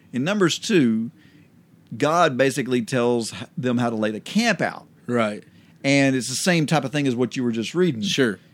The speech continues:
Speaker 1: "These four, uh, tribes, you will camp under the banner of these four tribes going to the north, south, and east and west of the tabernacle."
Speaker 2: Right.
Speaker 1: And if you were to actually put pen to paper, you, you,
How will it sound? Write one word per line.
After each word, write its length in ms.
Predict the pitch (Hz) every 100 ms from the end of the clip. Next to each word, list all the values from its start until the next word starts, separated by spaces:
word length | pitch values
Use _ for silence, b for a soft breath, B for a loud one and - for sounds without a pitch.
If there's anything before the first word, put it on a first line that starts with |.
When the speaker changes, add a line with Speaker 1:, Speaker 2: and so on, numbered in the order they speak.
| _
Speaker 1:
"These 720 | 113 127 175 202 196 170 - - - - -
four, 640 | 170 160 139 139 139 - -
uh, 440 | 127 120 117 113 - - - _ _ -
tribes, 560 | - 175 156 139 127 120
you 140 | 131
will 160 | 139 127
camp 360 | - 160 156 -
under 220 | 147 135
the 280 | 123 123 120
banner 560 | 113 113 147 156 151 120
of 160 | 117 113
these 220 | 156 160
four 260 | - 151
tribes 440 | 131 156 139 123 107
going 300 | 127 127 117
to 120 | 123
the 100 | 117
north, 260 | 123 139 131
south, 320 | - 123 113
and 100 | 113
east 220 | 143 131 -
and 120 | 120
west 300 | 151 143 -
of 120 | 123
the 80 | 110
tabernacle." 800 | - 156 156 131 113 104 98 110
Speaker 2:
Right. 340 | 120 113 104 B B B B 135
Speaker 1:
And 540 | 131 135 120 - 127
if 140 | 156 147
you 140 | 160
were 160 | 160 151
to 140 | -
actually 420 | 185 160 156 143
put 320 | 120 160 147
pen 160 | - 139
to 60 | 120
paper, 560 | 160 180 156 131 123 B B B _
you, 220 | 135 160
you, 300 | 180 160 139